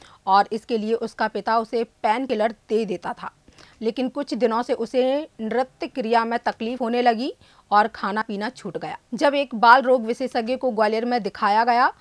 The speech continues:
तो उन्होंने बालिका का अल्ट्रासाउंड कराया था, जिसमें बालिका के पेट में बालों का गुच्छा दिखा। इसके बाद बाल रोग विशेषज्ञ डॉक्टर अजय उपाध्याय से संपर्क किया गया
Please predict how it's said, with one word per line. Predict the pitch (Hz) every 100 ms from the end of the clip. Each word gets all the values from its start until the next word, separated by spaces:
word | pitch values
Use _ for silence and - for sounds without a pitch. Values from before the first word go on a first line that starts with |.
| _ _
तो | 240
उन्होंने | 240 233 247
बालिका | 196 196 214 226 226
का | 240
अल्ट्रासाउंड | 247 214 196 214 220 233 208 247
कराया | 247 175 175
था, | - - _ _ _ _ -
जिसमें | 220 247 226 202
बालिका | 190 202 214
के | 214 233
पेट | - 226 240
में | 240 226
बालों | 185 185 240
का | 269
गुच्छा | 226 190 - 233
दिखा। | 190 - 214 285 _ - _ -
इसके | 233 - 294
बाद | 196 208 208
बाल | 190 202 214 247
रोग | 240 214
विशेषज्ञ | 208 220 208 220 208 247
डॉक्टर | 190 196 _ 233 233 240 -
अजय | 214 202 262 -
उपाध्याय | - 214 190 180 226
से | 240 254
संपर्क | 247 196 196 208
किया | - 185
गया | 170 165